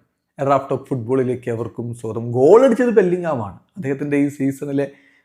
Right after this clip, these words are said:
ആദ്യത്തെ ഗോളാണ്, ഒക്കെ സമ്മതിക്കുന്നു. പക്ഷേ അദ്ദേഹത്തിൻ്റെ ക്ലി-, ക്ലിനിക്കൽ ഫിനിഷ്,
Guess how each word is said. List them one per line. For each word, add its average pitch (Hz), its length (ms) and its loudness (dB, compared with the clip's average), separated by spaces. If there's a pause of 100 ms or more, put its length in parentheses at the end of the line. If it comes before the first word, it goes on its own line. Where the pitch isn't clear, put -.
(120)
ആദ്യത്തെ 135 480 -2
ഗോളാണ്, 123 360 -2
ഒക്കെ 107 200 -6
സമ്മതിക്കുന്നു. 110 680 -10
പക്ഷേ 117 260 -4 (400)
അദ്ദേഹത്തിൻ്റെ 127 420 -4
ക്ലി-, 120 200 -6 (240)
ക്ലിനിക്കൽ 127 460 -4
ഫിനിഷ്, 123 320 -8